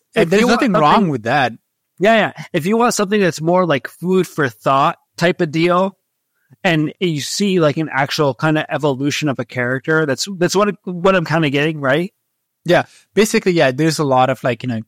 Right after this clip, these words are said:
Speaker 2: kind of a character development. Overall, the acting, there are some actors, like, you know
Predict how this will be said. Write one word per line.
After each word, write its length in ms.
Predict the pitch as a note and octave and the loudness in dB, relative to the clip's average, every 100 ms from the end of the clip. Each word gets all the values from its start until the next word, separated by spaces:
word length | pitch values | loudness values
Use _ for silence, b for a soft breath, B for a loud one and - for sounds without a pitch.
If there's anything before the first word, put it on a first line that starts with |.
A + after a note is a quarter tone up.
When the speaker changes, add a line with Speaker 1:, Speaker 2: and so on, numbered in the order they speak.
| - | -4
Speaker 2:
kind 140 | C3+ | -4
of 60 | B2+ | -2
a 60 | |
character 320 | C3 C3 A#2+ A#2+ | -2 0 0 -2
development. 560 | A2+ A2+ G#2+ A#2 B2+ - | -4 -4 -4 -8 -8 0
Overall, 540 | G#3+ A#3 B3 A3+ A3+ G#3+ - _ _ _ | 0 0 0 2 2 0 -10 _ _ _
the 320 | F3+ D#3+ G3 - | -6 -2 -4 0
acting, 680 | E3+ F3 - G3+ F#3 F3 - | 0 0 0 0 0 -4 -10
there 200 | D#3 D#3 | -2 2
are 60 | G#3+ | 2
some 240 | - F#3 E3+ | 2 0 2
actors, 380 | C#3+ - D3+ | 0 -2 -4
like, 160 | C3+ B2 | -4 -4
you 60 | C3 | -4
know 300 | A2+ G#2+ | -4 -6